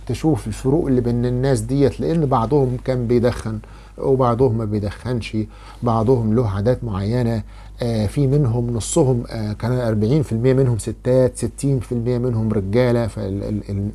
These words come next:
نوع الجنس بيفرق، فبيدخلوا الحاجات دي في المعادلات. في منهم ناس كانوا آسيويين، حوالي تلاتة أربعة من آسيويين، ودول لهم طبيعة تكوينية في إنزيماتهم لوحدها كده. في ناس منهم كانوا سمر،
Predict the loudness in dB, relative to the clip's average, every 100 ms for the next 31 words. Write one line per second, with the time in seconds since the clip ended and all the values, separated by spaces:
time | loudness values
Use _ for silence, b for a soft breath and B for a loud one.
0 | 0 0 2 0 2 2 2 -2 0 0
1 | 0 -4 -6 -10 -10 -10 -8 -8 0 0
2 | 0 0 0 0 -4 -4 -4 -4 -2 0
3 | 0 -2 B B B -2 0 2 2 2
4 | 2 2 0 0 4 4 4 -4 0 0
5 | 2 2 0 0 -2 -2 -2 0 0 0
6 | -2 2 2 2 0 -2 -4 -8 -2 0
7 | 2 2 4 4 6 6 4 2 -2 0
8 | 2 2 -2 -6 -6 -4 -2 0 0 -2
9 | -4 -2 0 0 -2 -4 -4 -4 -4 -4
10 | 0 0 0 0 2 2 B B B B
11 | B -2 0 0 0 2 2 0 -2 -2
12 | 0 2 2 2 -2